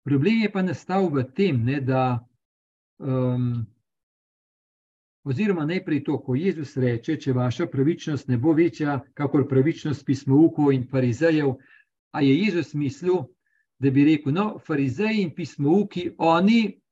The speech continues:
devetdeset procentov izpolnijo predpisov, upoštevajo zapovedi pa prepovedi, devetdeset procentov. Vi, ki ste moji učenci, pa želim, da sto procentov. A je to mislil,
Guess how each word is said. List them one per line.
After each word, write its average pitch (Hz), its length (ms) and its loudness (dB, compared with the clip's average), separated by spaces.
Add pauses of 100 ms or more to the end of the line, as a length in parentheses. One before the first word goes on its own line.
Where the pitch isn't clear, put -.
(140)
devetdeset 185 600 0
procentov 170 540 -2
izpolnijo 165 1080 0
predpisov, 139 640 -2 (720)
upoštevajo 175 760 4
zapovedi 147 560 0
pa 139 120 -4
prepovedi, 123 540 -6
devetdeset 196 500 0
procentov. 123 580 -4 (240)
Vi, 262 180 4
ki 240 120 2
ste 202 140 2
moji 185 280 4
učenci, 180 480 -2 (140)
pa 196 120 2
želim, 175 300 2
da 143 100 2
sto - 240 2
procentov. 120 640 -4 (840)
A 156 120 0
je 160 140 4
to 233 120 4
mislil, 127 440 0